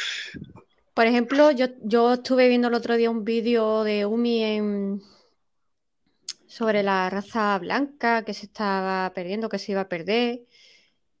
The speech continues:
y tú no quieres colaborar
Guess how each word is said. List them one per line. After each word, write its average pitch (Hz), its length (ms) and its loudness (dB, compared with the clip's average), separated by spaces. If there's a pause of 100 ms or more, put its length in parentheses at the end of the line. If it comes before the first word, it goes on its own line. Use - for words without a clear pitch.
(120)
y 170 720 -6
tú 175 100 -8
no 190 160 -2
quieres 269 340 4
colaborar 202 960 0